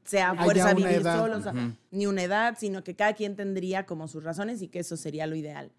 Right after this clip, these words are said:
Speaker 1: Pero eso de por qué no me dijiste antes era un punto que yo les quería tocar y estas conversaciones que sí o sí tienen que pasar antes
Speaker 2: Ah,
Speaker 1: de
Speaker 2: sí, sí,
Speaker 1: vivir
Speaker 2: sí.
Speaker 1: juntos.
Speaker 2: Justo yo iba a preguntar eso. A ver,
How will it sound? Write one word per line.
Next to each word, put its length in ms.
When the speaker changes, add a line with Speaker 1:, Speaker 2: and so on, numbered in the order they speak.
Speaker 1:
Pero 160
eso 160
de 120
por 140
qué 100
no 100
me 80
dijiste 460
antes 320
era 160
un 100
punto 260
que 120
yo 120
les 200
quería 260
tocar 400
y 140
estas 260
conversaciones 1300
que 160
sí 340
o 80
sí 240
tienen 380
que 100
pasar 480
antes 260
Speaker 2:
Ah, 60
Speaker 1:
de 80
Speaker 2:
sí, 80
sí, 80
Speaker 1:
vivir 200
Speaker 2:
sí. 120
Speaker 1:
juntos. 600
Speaker 2:
Justo 260
yo 80
iba 140
a 20
preguntar 440
eso. 160
A 40
ver, 240